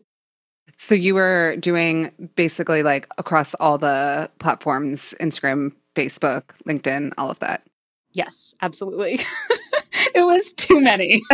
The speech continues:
Speaker 2: <laughs>
Speaker 1: Did you think that you were gonna try to get into social media when you were in college and you came across this, or was it more of an accident?
Speaker 2: Yeah, so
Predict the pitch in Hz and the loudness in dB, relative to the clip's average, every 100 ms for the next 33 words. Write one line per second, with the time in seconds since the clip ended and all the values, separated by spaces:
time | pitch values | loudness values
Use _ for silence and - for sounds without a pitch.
0 | 302 - 392 - - - - - - - | 6 6 0 -2 -10 -10 -14 -16 -8 0
1 | 247 254 277 208 196 220 214 202 190 165 | 4 4 6 4 4 2 2 2 2 2
2 | 156 - 160 160 160 151 143 - 151 139 | 0 -2 0 2 2 0 -2 0 0 2
3 | 156 143 135 151 160 160 160 147 147 185 | 2 0 0 -4 -4 -4 -2 0 2 2
4 | 160 147 139 135 135 139 139 135 139 143 | 2 0 -2 0 2 2 -2 -4 -4 -4
5 | 143 151 151 - 202 240 - 160 147 143 | -2 0 -2 0 0 0 2 2 2 0
6 | 139 - 156 151 139 143 139 147 - 127 | -2 -2 -2 0 0 0 -2 -4 -8 -8
7 | 123 - _ _ _ _ - 254 285 233 | -8 -12 _ _ _ _ 0 4 4 4
8 | 262 233 | 4 4